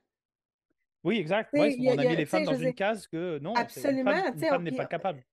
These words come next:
Speaker 2: exact, et on a, on a inhibé beaucoup de choses, tu sais, on a
Speaker 1: Mhm.
Speaker 2: coupé beaucoup de, tu sais, pour, pour, euh,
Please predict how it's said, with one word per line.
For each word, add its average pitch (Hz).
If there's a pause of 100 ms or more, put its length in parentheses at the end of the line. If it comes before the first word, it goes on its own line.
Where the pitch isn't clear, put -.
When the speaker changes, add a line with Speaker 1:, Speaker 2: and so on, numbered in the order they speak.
(360)
Speaker 2:
exact, 254
et 226
on 233
a, 233
on 226
a 233
inhibé 285
beaucoup 262
de -
choses, 311
tu -
sais, 285
on 269
a 240
Speaker 1:
Mhm. 233
Speaker 2:
coupé -
beaucoup 269
de, 226
tu - (480)
sais, 285
pour, 247 (1400)
pour, 247
euh, 214